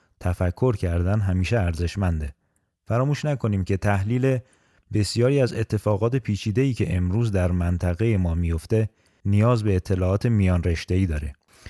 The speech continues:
یعنی اگر ما سواد حسابداری داریم، همه مسائل رو از زاویه علم حسابداری بررسی نکنیم.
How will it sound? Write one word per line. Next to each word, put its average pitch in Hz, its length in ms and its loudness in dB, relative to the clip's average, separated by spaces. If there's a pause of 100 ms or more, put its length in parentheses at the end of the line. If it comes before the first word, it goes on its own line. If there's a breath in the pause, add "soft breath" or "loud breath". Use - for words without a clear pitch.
(200 loud breath)
یعنی 110 220 4
اگر 113 240 4
ما 113 160 4
سواد 107 400 2
حسابداری 98 680 2
داریم، 127 320 0
همه 104 320 2
مسائل 92 440 2
رو 101 160 2
از 95 220 0
زاویه 90 520 2
علم 107 300 0
حسابداری 92 600 0
بررسی 98 420 0
نکنیم. 87 480 -2